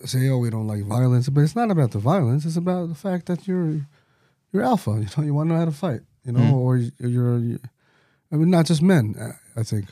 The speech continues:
Speaker 1: everybody would like to know how to fight, right?
Speaker 2: But still, it kind of is about the violence. That's the whole point.
Speaker 1: It's about, uh, not necessarily.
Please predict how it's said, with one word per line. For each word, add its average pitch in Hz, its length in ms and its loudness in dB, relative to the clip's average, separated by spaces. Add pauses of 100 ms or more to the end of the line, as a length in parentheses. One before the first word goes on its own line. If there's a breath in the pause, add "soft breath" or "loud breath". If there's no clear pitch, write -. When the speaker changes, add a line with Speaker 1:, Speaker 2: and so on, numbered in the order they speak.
(300)
Speaker 1:
everybody 202 300 2
would 120 140 4
like 113 180 0
to 117 80 -6
know 110 100 -4
how 107 80 -4
to 101 80 -6
fight, 98 340 -10
right? 113 60 0
Speaker 2:
But 135 100 6
still, 165 220 4
it 131 80 4
kind 139 200 6
of 110 120 2
is 104 80 2
about 104 220 0
the 104 80 -6
violence. 107 680 0
That's - 180 -2
the 110 80 -2
whole 107 80 0
point. 104 380 -2
Speaker 1:
It's 95 80 0
about, 113 260 4 (140)
uh, 190 340 4
not 196 380 0
necessarily. 139 640 4